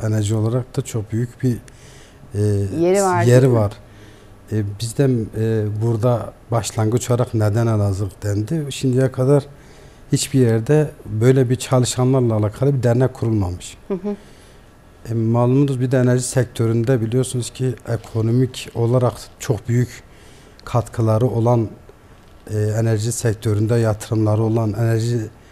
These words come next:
Speaker 1: alanında çok büyük bir yatırımlar alan bir ilimiz bir, burası yani. Hem, e, Keban Barajı'ndan dolayı güneş enerji santrallerinden dolayı,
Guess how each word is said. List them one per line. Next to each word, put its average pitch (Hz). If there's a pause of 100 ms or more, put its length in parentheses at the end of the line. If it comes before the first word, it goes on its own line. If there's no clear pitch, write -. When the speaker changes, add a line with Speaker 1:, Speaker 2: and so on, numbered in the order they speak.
(140)
Speaker 1:
alanında 113
çok -
büyük 123
bir 127
yatırımlar 117 (220)
alan 135
bir 131
ilimiz 117
bir, 107 (180)
burası 107
yani. 101 (580)
Hem, 120
e, 110
Keban 120
Barajı'ndan 123
dolayı 117
güneş 117 (120)
enerji 110
santrallerinden 104
dolayı, 120